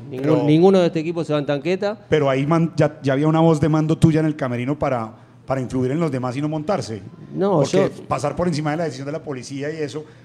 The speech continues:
Speaker 2: porque normalmente lo que tengo entendido, ustedes me corrigen, es que cuando llevaban la tanqueta y veían eso muy alborotado, los peri-, los futbolistas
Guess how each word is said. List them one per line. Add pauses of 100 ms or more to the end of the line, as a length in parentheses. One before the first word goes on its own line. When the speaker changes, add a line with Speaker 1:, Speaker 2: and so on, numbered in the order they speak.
(120)
Speaker 2:
porque
normalmente
lo
que
tengo
entendido,
ustedes
me
corrigen, (520)
es
que
cuando
llevaban
la
tanqueta
y
veían
eso
muy
alborotado,
los
peri-,
los
futbolistas